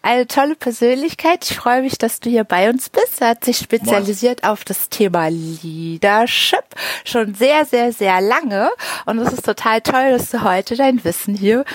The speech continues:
Speaker 1: für unsere Community bereit bist zu teilen. Schönen guten Tag.
Speaker 2: Moin, moin, immer gerne. Danke, dass du mich eingeladen hast.
Speaker 1: Ja, sehr gerne. Moin, moin, das sagt schon alles. Du kommst auch aus Hamburg, stimmt's?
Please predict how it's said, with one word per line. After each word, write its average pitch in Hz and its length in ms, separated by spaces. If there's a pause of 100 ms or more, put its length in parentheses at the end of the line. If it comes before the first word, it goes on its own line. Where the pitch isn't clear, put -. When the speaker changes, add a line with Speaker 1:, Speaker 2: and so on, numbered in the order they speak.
(160)
Speaker 1:
für - 140
unsere 190 400
Community 220 720
bereit 233 440
bist - 280
zu - 160
teilen. 180 680
Schönen 185 280
guten 226 260
Tag. 185 580 (760)
Speaker 2:
Moin, 113 240
moin, 139 380
immer 127 240
gerne. 95 560
Danke, 113 280
dass 117 100
du 104 80
mich 107 100
eingeladen 85 540
hast. - 340
Speaker 1:
Ja, 214 180
sehr 185 300
gerne. 196 640 (340)
Moin, 233 240
moin, 294 300
das 233 160
sagt - 260
schon 226 140
alles. 269 380
Du 240 100
kommst 247 400
auch 202 160
aus - 300
Hamburg, 147 420
stimmt's? - 600